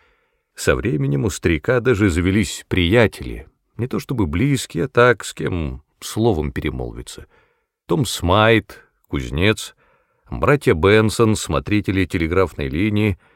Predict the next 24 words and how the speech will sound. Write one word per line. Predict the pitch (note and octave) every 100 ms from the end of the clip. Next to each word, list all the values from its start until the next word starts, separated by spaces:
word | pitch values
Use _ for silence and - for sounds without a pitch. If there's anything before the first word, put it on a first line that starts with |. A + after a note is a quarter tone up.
| _ _ -
Том | D#3
Ярд, | G#2+ E2+ A2+ B2+ - - - _ _
извозчик | D3 G2+ D2+ A#2 A#2 - A2+ -
с | -
прекрасной | - F#2 - A2 - G2+
парой | F2+ F2 E2 D#2
лошадок. | F2+ - C#2 A#1+ - _ _ _ _ _ _ _ _ _ _
Но | G#2+
и | F3
на | D#3+
приятелей | - A#2+ A#2+ D#3 C#3+ B2+
Файф | G2 - E2+ C#2+ - -
кричал. | G#2+ G#2 - C2 - - _ _ _ _ _ _ _
Слова | - - D#2 F#2+ D#3+
были | C#3 B2+
вполне | F#2+ - A2+ D#3
дружелюбные, | G#2+ A#2+ F2 F2 D#2 B2+ B2 B2+ B2+
но | G2+ C3+
со | -
стороны | - - F2+ D2 F2 B2+
могло | F2+ D#2+ A2
показаться, | - D2 E2 G2+ -
что | G2 - D2+
старик — | - F2 A2+ - -